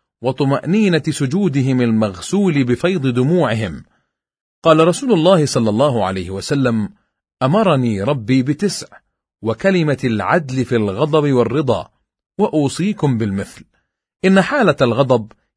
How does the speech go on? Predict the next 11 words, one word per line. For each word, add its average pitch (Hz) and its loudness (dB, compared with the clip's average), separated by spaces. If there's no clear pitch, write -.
هي 113 0
تلك 123 -2
اللحظات 139 0
حين 185 -2
يصعب 143 -4
على 117 0
المرء 110 -4
المحافظة 131 -2
على 117 0
اعتداله 120 -2
ووجهته، 110 -4